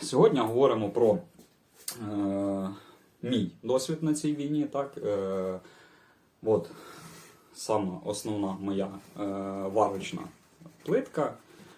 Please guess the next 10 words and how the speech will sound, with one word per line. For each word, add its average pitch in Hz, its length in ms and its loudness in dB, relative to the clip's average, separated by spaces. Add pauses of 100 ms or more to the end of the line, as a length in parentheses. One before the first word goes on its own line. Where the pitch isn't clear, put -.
(340)
Е, - 40 -18 (200)
я 104 180 2
маю 98 340 -2
таку 92 440 -6
плитку, 92 580 -2 (440)
е, 156 140 -12
на 185 340 -6
цій 285 220 -6
війні, 226 240 -4
на, 104 840 0